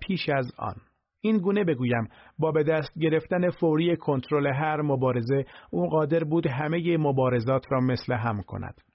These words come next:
به آرامی ولی مصمم، او حریفش را به گوشه‌ای برده، تمام راه‌های فرار ممکن را قطع می‌کرد، سپس با ضربات بدن او را تضعیف کرده و منتظر می‌ماند تا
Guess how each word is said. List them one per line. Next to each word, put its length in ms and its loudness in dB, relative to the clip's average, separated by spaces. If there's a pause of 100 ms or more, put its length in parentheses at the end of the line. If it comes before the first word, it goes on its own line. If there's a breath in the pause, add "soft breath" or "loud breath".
(440)
به 160 2
آرامی 500 2
ولی 340 0
مصمم، 640 -2 (320 loud breath)
او 180 2
حریفش 520 -4
را 80 2
به 160 0
گوشه‌ای 400 -2
برده، 420 2 (280 loud breath)
تمام 380 0
راه‌های 600 0
فرار 420 0
ممکن 500 0
را 120 0
قطع 400 -4
می‌کرد، 440 -2 (220 loud breath)
سپس 520 -2
با 120 2
ضربات 520 2
بدن 500 0 (240)
او 120 2
را 120 2
تضعیف 480 -4
کرده 320 0
و 140 2
منتظر 500 0
می‌ماند 480 0 (240 loud breath)
تا 100 0